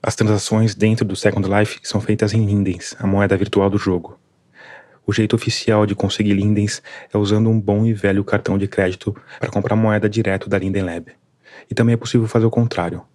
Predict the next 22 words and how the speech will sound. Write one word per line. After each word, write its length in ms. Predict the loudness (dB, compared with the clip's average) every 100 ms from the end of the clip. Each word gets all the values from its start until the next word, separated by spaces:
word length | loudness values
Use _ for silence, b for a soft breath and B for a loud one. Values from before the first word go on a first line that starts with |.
| _
converter 400 | 0 0 2 2
os 180 | 2 0
lindens 380 | -2 0 0 0
em 80 |
moeda, 500 | 0 2 0 0 -2 -2
pagando 240 | 0 0 2
uma 140 | 0
taxa, 420 | 2 0 0 -4
claro, 420 | -6 -2 0 -2 b b b b b
pra 140 | -6 -4
Linden 280 | -2 0 -2
Lab. 280 | -4 -10 -18 _ _ _ _ _ B B B
Hoje, 320 | 2 4 2 -4 B
com 160 | -6 0
um 80 | 0
real, 480 | 2 2 2 2 b b b
dá 100 | -2
pra 140 | -2
comprar 260 | -2 0 2
mais 160 | 2 2
ou 60 |
menos 360 | 2 2 0